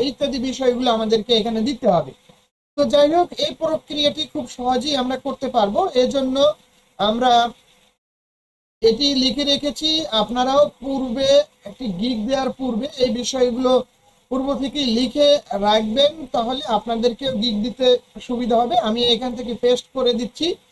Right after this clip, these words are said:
যেহেতু এটি একটি ব্রোশিয়ার ডিজাইন এবং গ্রাফিক্স ডিজাইন ক্যাটাগরি, সেক্ষেত্রে আমরা এখান থেকে যে ক্যাটাগরি নির্ধারণ করব সেটি হচ্ছে ডিজাইন। তো আপনারা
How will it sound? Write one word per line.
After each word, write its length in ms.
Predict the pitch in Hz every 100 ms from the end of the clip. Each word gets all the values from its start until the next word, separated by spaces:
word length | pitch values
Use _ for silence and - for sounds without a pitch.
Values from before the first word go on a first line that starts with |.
| _ _ _ -
যেহেতু 400 | 170 247 262 349
এটি 240 | 285 277 320
একটি 140 | 320 320 240
ব্রোশিয়ার 440 | 247 226 294 294 233
ডিজাইন 320 | 254 269 277
এবং 160 | 247 240 208
গ্রাফিক্স 360 | 214 226 285 240
ডিজাইন 220 | 269 285 247
ক্যাটাগরি, 540 | 233 233 220 220 208
সেক্ষেত্রে 420 | 294 240 240 220 233
আমরা 220 | 208 226 226
এখান 160 | 226 247
থেকে 200 | 233 240 247
যে 140 | 208
ক্যাটাগরি 480 | 220 220 247 247 285
নির্ধারণ 400 | 262 240 208 226
করব 200 | 214 202 285
সেটি 260 | - 254 233
হচ্ছে 220 | 226 -
ডিজাইন। 420 | 196 240 226 175 - _ _ _ _ _ _ _ 269
তো 60 | 262 -
আপনারা 280 | 226 - 349